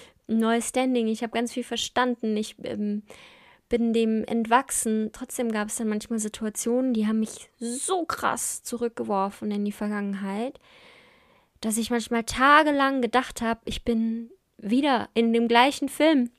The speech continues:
obwohl das gar nicht mehr meine Realität war. Also, ähm, das kann einfach so eine starke Macht haben, was wir erlebt haben. Und wenn wir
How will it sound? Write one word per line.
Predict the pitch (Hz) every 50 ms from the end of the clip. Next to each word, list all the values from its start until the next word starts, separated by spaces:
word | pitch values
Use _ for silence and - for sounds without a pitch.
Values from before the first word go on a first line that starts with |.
| _ _ _ _ _ _ _ _ _ _ - -
obwohl | 196 196 202 214 233
das | 240 247 240 -
gar | - 233 226 247
nicht | 254 247 -
mehr | 240 233
meine | 226 226 226 226 226 220
Realität | 220 220 220 214 220 220 214 - - 226 220 - -
war. | - 269 269 240 214 -
Also, | - 202 202 202 208 208 214 - - - - - - - - - - - _ _ -
ähm, | 220 214 208 208 208 208 208 202 202 202 208 220 - _ _ _ _
das | - 226 220 - -
kann | - - 247 254 254 240
einfach | - 220 220 220 - 233 233 226 214 - - _ - -
so | 208 220 247 320 -
eine | - - 277 269
starke | 254 - - 262 262 - - 220
Macht | 208 214 240 330 453 - - - - -
haben, | 208 196 196 202 202 202 196 196 196 202 208 -
was | 214 214 208 - - -
wir | 214 208 202 202 202 196 208 - - - - - - - - - - - _ _
erlebt | - 208 208 220 240 247 247 - - -
haben. | 208 196 196 196 202 202
Und | 214 208 202 196
wenn | 208 214 226 220
wir | 220 220 208